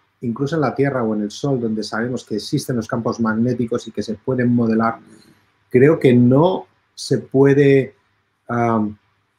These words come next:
entender bien por qué en unos planetas sí se forma, o sea, cómo se forma, cómo es el arranque del campo magnético. Una vez lo tienes, parece que sí es fácil mantenerlo, pero no es fácil cómo hacer la transición de no tener campo magnético a tenerlo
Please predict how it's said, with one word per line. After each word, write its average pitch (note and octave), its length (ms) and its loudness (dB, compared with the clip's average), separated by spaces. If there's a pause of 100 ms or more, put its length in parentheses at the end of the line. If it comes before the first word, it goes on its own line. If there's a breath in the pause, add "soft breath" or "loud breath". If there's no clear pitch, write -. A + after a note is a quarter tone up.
(320)
entender B2+ 560 2
bien C3 480 0 (480)
por A#2 220 -2
qué D3 220 4
en C#3 100 4
unos C#3+ 240 2
planetas B2+ 640 -2
sí - 300 -6
se B2+ 160 -6
forma, C3 300 -8
o - 60 -16
sea, - 200 -8
cómo D#3+ 200 0
se C#3 140 -6
forma, A#2+ 300 -4
cómo D3+ 180 -4
es D3 80 -8
el C#3 100 -2
arranque B2 440 -4
del G#2 100 -6
campo A2 260 -8
magnético. G#2+ 580 -12 (320 soft breath)
Una E3 200 4
vez F3+ 160 4
lo D3+ 180 6
tienes, D#3 360 0
parece B2 360 -6
que C#3+ 120 -4
sí D3 200 -4
es C#3 120 -4
fácil D3 260 -4
mantenerlo, B2+ 680 -6 (1000)
pero B2+ 280 2
no C#3 280 0
es D3+ 140 -4
fácil D#3 320 0
cómo D3 200 2
hacer D3 320 -2 (120)
la A#2 160 -4
transición B2 600 -4
de A#2+ 140 0
no C3+ 200 0
tener C#3+ 320 0
campo C3+ 300 -2
magnético B2 760 -4
a A2 80 -20
tenerlo B2+ 520 -4